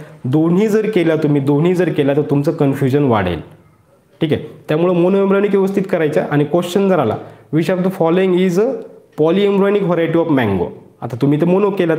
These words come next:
आणि question आला, "Which of the following is a polyembryonic variety of mango?" मग त्यावेळेला तुम्हाला जेवढ्या monoembryonic variety माहिती आहेत, तेवढ्या ऑप्शनमधून skip करायच्या, elimination method वापरायची, म्हणजे तुम्हाला polyembryonic व्हरायटीचा answer भेटेल. दोन्ही part कराल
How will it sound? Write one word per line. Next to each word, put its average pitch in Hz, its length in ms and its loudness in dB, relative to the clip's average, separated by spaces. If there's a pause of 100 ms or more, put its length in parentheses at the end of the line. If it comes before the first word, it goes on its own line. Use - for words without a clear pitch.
(140)
आणि 135 120 -2
question 156 360 -2
आला, 120 160 0
"Which 131 180 0
of 160 80 0
the 156 120 0
following 156 340 0
is 160 60 0
a 185 140 0
polyembryonic 160 520 0
variety 143 340 0
of 113 80 -4
mango?" 98 240 -2 (340)
मग 131 60 -2 (120)
त्यावेळेला 180 380 2
तुम्हाला 180 320 0
जेवढ्या 139 380 2
monoembryonic 180 540 2
variety 175 340 0
माहिती 170 360 0
आहेत, 127 180 -2 (220)
तेवढ्या 170 260 2
ऑप्शनमधून 175 560 0
skip 180 380 -2
करायच्या, 135 440 -2 (100)
elimination 170 460 0
method 147 280 2
वापरायची, 131 500 0 (400)
म्हणजे 151 300 2
तुम्हाला 143 220 2 (160)
polyembryonic 170 600 0
व्हरायटीचा 135 440 0
answer 117 300 -2
भेटेल. 90 300 -4 (1000)
दोन्ही 151 360 0
part 190 240 -4
कराल 185 320 0